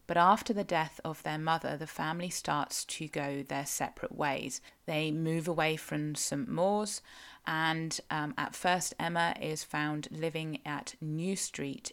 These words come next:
in Falmouth with two of her brothers,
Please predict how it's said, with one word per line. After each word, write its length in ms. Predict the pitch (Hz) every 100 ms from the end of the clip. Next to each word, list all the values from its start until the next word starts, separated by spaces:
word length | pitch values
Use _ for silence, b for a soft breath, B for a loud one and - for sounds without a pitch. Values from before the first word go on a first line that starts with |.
| -
in 140 | 156
Falmouth 640 | 151 - 135 135 143 139 -
with 340 | 143 147 143 -
two 240 | - 165
of 120 | 160
her 160 | - 160
brothers, 560 | - 147 139 147 175